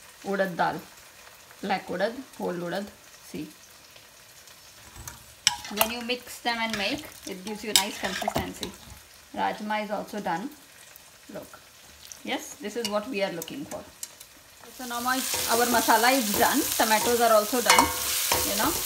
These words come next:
nice color is also there. So now I will add my red kidney beans to it. And as you can see कि मिक्स हो गया है। I have let it simmer for a minute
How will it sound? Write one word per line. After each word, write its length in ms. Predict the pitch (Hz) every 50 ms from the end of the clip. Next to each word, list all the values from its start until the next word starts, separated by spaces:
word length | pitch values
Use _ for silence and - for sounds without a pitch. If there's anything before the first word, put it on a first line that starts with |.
| - - - - - - - -
nice 400 | 202 202 214 240 - - - -
color 260 | - 214 190 185 190 208
is 340 | 214 214 202 240 - - - - - - - - - - - - - - 175 - 190
also 280 | 196 202 - - 226
there. 220 | 208 190 185 196 226
So 180 | 240 - 233 226 233 302 - - - - - - - - - - - - - 269
now 220 | 220 226 233 254 269
I 120 | 254 220
will 140 | 220 226 208
add 200 | 208 214 214 214
my 120 | 208 202 226 302 - - - - - - - - - - - - - - - - - - - - - - -
red 240 | 233 233 226 - -
kidney 300 | - 233 196 180 208 208 196
beans 320 | 202 196 202 208 - -
to 100 | 226 202
it. 160 | 180 175 165 - - - - - - - - 233 - - - - - - - - - - - - - - - - - - - - - - - - -
And 320 | 208 208 220 220 214 220 - - - - - - - - - - -
as 200 | 208 214 208 226
you 60 | 233
can 200 | 233 240 240 233
see 240 | - - 233 254 - - - - - - - - - - - - - - - - -
कि 320 | - 233 220 220 247 302 349 - - - -
मिक्स 260 | 214 214 214 - - - - 254
हो 100 | 277 277 -
गया 140 | 208 208 208
है। 160 | 262 254 226 247 233
I 80 | 202 220
have 160 | 220 208 202 214
let 160 | 202 208 208 269
it 140 | 247 -
simmer 340 | - - 262 233 220 233 240
for 160 | 240 - 220 202
a 60 | 202
minute 400 | 196 185 175 180 240 320 330 -